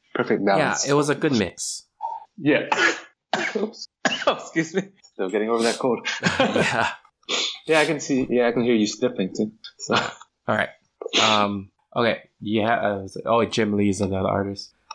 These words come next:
Speaker 2: Alex
Speaker 1: Jim
Speaker 2: Ross.
Speaker 1: Lee?
Speaker 2: Oh, Alex Ross. I totally forgot about him.
Speaker 1: Jim Lee. <laughs> Just kidding.
Speaker 2: Look up Alex Ross. Like, his art style is for D C Comics.
Speaker 1: Okay,
Speaker 2: And, um,
Speaker 1: Alex Ross.
Speaker 2: it's
Speaker 1: Alex
Speaker 2: all, like, very
Speaker 1: Ross.
Speaker 2: realistic,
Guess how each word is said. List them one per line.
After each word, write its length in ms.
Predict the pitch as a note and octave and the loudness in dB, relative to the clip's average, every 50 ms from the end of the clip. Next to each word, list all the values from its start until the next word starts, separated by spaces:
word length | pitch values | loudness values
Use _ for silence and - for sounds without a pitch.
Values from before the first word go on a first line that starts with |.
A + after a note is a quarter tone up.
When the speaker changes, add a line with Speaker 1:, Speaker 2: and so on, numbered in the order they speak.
| _ _ | _ _
Speaker 2:
Alex 280 | - G#2+ A2 A2+ A#2 - | 0 0 2 2 2 2
Speaker 1:
Jim 100 | G#2+ G2+ | 2 2
Speaker 2:
Ross. 200 | G2+ G2+ G#2 G#2+ | 2 2 2 0
Speaker 1:
Lee? 40 | - - | 0 -2
Speaker 2:
Oh, 220 | F3+ F#3+ F#3 E3+ | 2 2 2 4
Alex 360 | D3+ D#3 E3 E3+ F3 E3+ - | 4 4 4 4 2 0 0
Ross. 260 | E3+ D#3+ D3+ D3 C#3+ D3 | 2 2 2 2 0 -6
I 40 | |
totally 280 | C3 - D3+ C#3+ D3 C3 | -4 -2 0 0 0 0
forgot 200 | B2 B2+ B2 A#2+ | -2 0 0 2
about 180 | A2 A2 G2+ F#2+ | 2 2 0 0
him. 200 | F#2+ F2+ F#2 _ _ _ _ _ | -4 -8 -8 _ _ _ _ _
Speaker 1:
Jim 200 | - - A#2 A2 G#2+ | 0 0 2 2 4
Lee. 360 | G#2 G#2 G#2 G#2 G#2+ G#2+ - - - - _ | 4 4 4 4 2 2 -2 -8 -20 -20 _
<laughs> 240 | _ _ - - | _ _ -6 -2
Just 260 | - C#3 - E3+ - - | 0 0 0 0 -2 -2
kidding. 200 | C#3 - - - _ - - - - - - - - - | -4 -6 -6 -14 _ -6 -6 -6 -6 -8 -10 -10 -6 -2
Speaker 2:
Look 180 | C#3 D3+ D3+ - | -2 0 0 0
up 80 | G3 - | 0 2
Alex 360 | C#3 C#3 C#3 D3 C#3 - - | 2 2 2 0 -2 -2 0
Ross. 400 | A#2 A2 G2+ F#2 - - - - _ _ _ _ _ | 2 2 2 0 -2 -10 -12 -16 _ _ _ _ _
Like, 200 | A#2 A#2 G#2+ F2+ | -2 -2 0 2
his 300 | C3 C3 C3+ C3 - - | 2 2 2 2 0 2
art 240 | - B2 C3 B2+ | 2 2 2 2
style 320 | - - D3 D3 D#3 E3 F3 | 0 0 2 2 4 2 2
is 80 | D3+ | 2
for 180 | - - A#2 G2+ | 2 0 0 0
D 140 | G2+ A2 A2 | -2 -4 -4
C 160 | - - G2+ | -2 -4 -4
Comics. 460 | - G#2 G2 G2+ B2 D#3 - - - - - - - - - - - - - - - | -2 0 0 0 -2 -6 -10 -14 -18 -18 -18 -12 -4 -2 -2 -2 -2 -4 -8 -4 -2
Speaker 1:
Okay, 180 | G2 F2+ - A2 | -2 0 0 0
Speaker 2:
And, 160 | G#2 G2 G2 | 0 2 2
um, 140 | G2 F#2+ F#2+ | 2 2 0
Speaker 1:
Alex 220 | F#2 F#2 - - | -2 -4 -2 0
Ross. 300 | G2+ G2+ G2+ G2+ G2 - | 0 2 2 0 -2 -2
Speaker 2:
it's 80 | - - | -4 -2
Speaker 1:
Alex 280 | G#2+ A#2 A#2+ B2+ B2+ | 0 2 2 2 2
Speaker 2:
all, 160 | C3+ C3+ D3 D#3 | 2 2 2 4
like, 200 | - A2+ A2 G2 | 4 4 4 2
very 140 | G#2 A#2+ A#2+ | 2 2 0
Speaker 1:
Ross. 200 | A2+ G2+ G2 G2 | -2 -2 -6 -4
Speaker 2:
realistic, 640 | G#2 G#2+ G#2+ A#2 A2 G#2+ G#2 G2+ - - - - - | -4 0 2 2 2 2 2 0 0 -4 -6 -8 -10